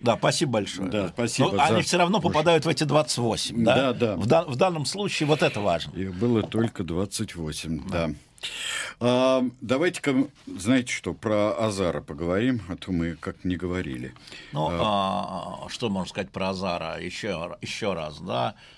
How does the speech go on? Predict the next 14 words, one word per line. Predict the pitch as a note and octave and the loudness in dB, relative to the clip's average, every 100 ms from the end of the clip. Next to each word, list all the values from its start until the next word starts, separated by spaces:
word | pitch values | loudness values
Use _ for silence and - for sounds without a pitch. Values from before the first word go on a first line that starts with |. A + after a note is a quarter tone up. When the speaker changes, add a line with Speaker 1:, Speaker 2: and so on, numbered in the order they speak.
| - | -14
Speaker 1:
совершенно | - F#2+ G2 - B2 G2+ | -6 -4 -2 0 0 0
незаконное | G2 F#2+ G#2 - C#3+ A2 G2 F2+ | -2 -2 -4 -4 -2 -2 -2 -4
задержание – | E2+ F#2 F#2+ G#2+ B2+ F3+ F#3 E3+ E3+ E3 - - - _ | -6 -6 -6 -4 0 0 0 -2 -4 -6 -12 -20 -20 _
совершенно | - G#2 G#2+ - C3 A2+ | -10 -6 -4 -2 0 0
незаконное | G#2+ G#2 F#2+ G#2 - C3 A2+ F#2+ F2+ - C#3 | -2 -4 -4 -6 -2 -2 0 -2 -4 -4 -4
ос-, | C#3 - | -4 -6
значит, | G2+ G#2 - | -8 -8 -4
там | A#2 | -4
две, | A2 C3+ - | -2 -4 -2
дв-, | B2+ - | -2 0
два | B2+ C3+ | 2 2
незак-, | G#2+ F#2+ - G#2 | 0 -4 -6 -4
две | C#3 | 0
незаконности. | C#3 F#2+ G2+ G2 E2 D#2 - D2+ | 0 -2 -4 -4 -8 -8 -12 -14